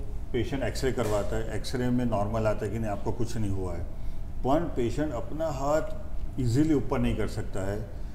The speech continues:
या थोड़ा होके रुक जाता है या नहीं होता है, वो patient बोलता है, "नहीं, मुझे बहुत दर्द है, मैं हाथ ऊपर नहीं कर सकता हूँ।" So that is indicative कि patient को हड्डी पे नहीं लगाए, पर muscles में लगाए, क्योंकि muscles, they protect the shoulder joint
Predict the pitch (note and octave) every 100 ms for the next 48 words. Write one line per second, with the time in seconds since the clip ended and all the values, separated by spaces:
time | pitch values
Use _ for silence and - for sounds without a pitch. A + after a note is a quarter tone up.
0 | - A2+ B2+ C#3 C3+ B2 C3 C#3 C3 C3
1 | B2 A2+ G#2+ G#2+ - G2 G2+ A#2+ B2 A#2+
2 | C3+ C3+ A2+ G2 G2 G2 A2 - - -
3 | - - A#2+ B2+ C3+ B2+ B2 B2 A#2+ A#2
4 | G#2+ A2+ A2 G2+ A2+ A2 G#2+ G#2+ C3+ D3
5 | - A2 A2+ G2+ G2+ G#2 - A2 G2 F#2+
6 | G2 - F#2 G#2 F#2 - - - - -
7 | B2 - C3+ D3 A3+ G3+ C#3+ C3+ C#3 B2+
8 | B2 G#2+ A#2+ B2 C3 - - - C3+ C3+
9 | C#3 C#3 - G2+ G2 A#2+ - B2 G#2 C#3+
10 | D3 G#2 G2 F#2+ A#2+ - - - - -
11 | B2 A2+ G#2 G2+ C#3 A#2+ A2+ G2 F2 F2
12 | - - A#2+ C#3+ G#2+ A2 D#3 D#3 D3+ -
13 | - - - C3+ A#2 A2+ C3+ B2 A2+ B2
14 | G#2+ G#2+ G2 G2 G2 F#2+ A#2+